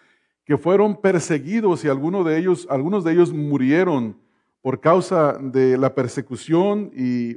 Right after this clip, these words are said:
fueron ahorcados, quemados por la Inquisición católica, y algunos de ellos fueron los prerreformadores. Y estamos hablando aproximadamente del año mil cuatrocientos,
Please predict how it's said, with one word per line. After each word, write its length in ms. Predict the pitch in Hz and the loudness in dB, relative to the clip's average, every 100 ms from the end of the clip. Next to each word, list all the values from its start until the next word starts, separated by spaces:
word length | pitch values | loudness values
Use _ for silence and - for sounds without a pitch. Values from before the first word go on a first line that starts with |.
| - | -2
fueron 260 | 151 160 156 | 0 2 2
ahorcados, 680 | 135 117 151 175 196 185 | 2 2 2 4 4 0
quemados 800 | - 131 127 165 185 196 190 - _ _ _ _ _ _ | -4 -4 2 2 4 2 -2 -12 _ _ _ _ _ _
por 240 | - 156 156 | 2 4 6
la 500 | 151 139 135 101 _ _ | 6 6 4 -2 _ _
Inquisición 840 | 147 139 135 143 143 120 170 175 180 | -6 -4 -4 -6 -6 -4 -2 -2 -2
católica, 760 | 143 131 180 165 131 123 117 | -4 -2 0 0 -2 -2 -2
y 120 | 117 | 0
algunos 300 | 120 127 165 | -2 -2 -2
de 80 | 160 | -2
ellos 180 | 170 160 | -2 -4
fueron 500 | - 165 165 156 143 | -4 -2 -2 -4 0
los 180 | 143 139 | 0 0
prerreformadores. 1200 | - 143 135 127 127 135 127 131 165 113 - - _ _ _ _ | 0 2 2 0 -2 -4 0 0 0 0 -4 -18 _ _ _ _
Y 80 | 117 | -8
estamos 400 | 107 160 175 165 | 0 0 2 0
hablando 560 | 165 156 156 175 190 165 | 2 2 2 0 -2 0
aproximadamente 960 | 139 147 - 135 156 165 151 151 151 160 | -2 -4 -8 -2 2 2 0 -2 -2 0
del 180 | 135 | 2
año 320 | 139 156 160 147 | 2 0 -2 -4
mil 420 | 139 139 160 160 | -4 -2 -4 -2
cuatrocientos, 1000 | 156 135 131 120 156 170 147 127 131 | -2 -2 -4 -8 -6 -6 -4 -6 -6